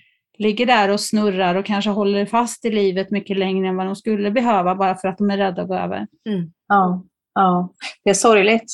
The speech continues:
Speaker 3: faktiskt att vi ska, att det ska vara så. Jag vet ju i U S A till exempel, när jag gick min healingutbildning, så, ehm, eh, den är alltså utarbetad utav sjuksköterskor i U S A. Och där använder man ju healing också mycket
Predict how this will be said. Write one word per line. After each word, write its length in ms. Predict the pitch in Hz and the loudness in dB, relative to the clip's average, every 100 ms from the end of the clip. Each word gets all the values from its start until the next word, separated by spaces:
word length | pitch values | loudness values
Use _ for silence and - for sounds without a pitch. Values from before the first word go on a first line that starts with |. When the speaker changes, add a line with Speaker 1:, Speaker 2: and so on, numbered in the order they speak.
| - _ _ 214 | -20 _ _ -2
Speaker 3:
faktiskt 360 | 208 - - 208 | 0 -4 -4 -6
att 100 | - | -4
vi 100 | 196 | -4
ska, 200 | - 196 190 190 190 - | 0 2 4 2 0 -2
att 120 | 202 202 | -4 -4
det 60 | |
ska 160 | - 202 | -6 0
vara 120 | 196 | 0
så. 300 | - 196 190 _ _ _ _ - - - | 2 -2 -4 _ _ _ _ -16 -6 2
Jag 100 | 226 | 4
vet 220 | 240 233 | 4 4
ju 80 | 220 | 4
i 160 | 220 | 4
U 140 | 240 196 | 4 4
S 140 | 202 | 2
A 60 | 214 | 2
till 120 | 254 | 2
exempel, 320 | 254 196 202 | 2 2 2
när 60 | 220 | 4
jag 120 | 240 | 4
gick 220 | 233 - | 0 0
min 220 | 214 208 | 0 4
healingutbildning, 840 | 233 214 180 180 - 185 196 247 254 - _ | 4 4 4 0 0 0 2 0 -2 -14 _
så, 420 | - - 214 208 202 | -8 2 4 6 6
ehm, 480 | 196 196 190 185 190 - _ - | 4 4 2 0 -2 -6 _ -2
eh, 460 | 190 185 185 185 - 185 180 - | 2 2 2 0 -4 -8 -10 2
den 200 | 240 240 | 4 6
är 120 | 240 | 6
alltså 200 | 208 202 | 6 4
utarbetad 540 | 220 202 185 180 208 | 4 4 2 2 2
utav 160 | 208 196 | 0 2
sjuksköterskor 720 | 226 208 185 170 196 - - 196 | 0 0 0 0 0 2 2 4
i 120 | 202 | 4
U 140 | 190 160 | 4 2
S 140 | - | 2
A. 200 | 107 214 - - _ | 2 2 -10 -20 _
Och 220 | - 214 202 | 2 4 6
där 160 | 208 | 6
använder 460 | - 247 208 190 190 | 6 4 4 2 2
man 200 | 208 240 | 0 2
ju 60 | 247 | 2
healing 560 | 240 170 165 180 202 - _ - | 2 2 2 2 0 -4 _ -2
också 300 | 208 - 220 | -2 2 2
mycket 580 | 240 - - 175 180 | 2 0 0 2 0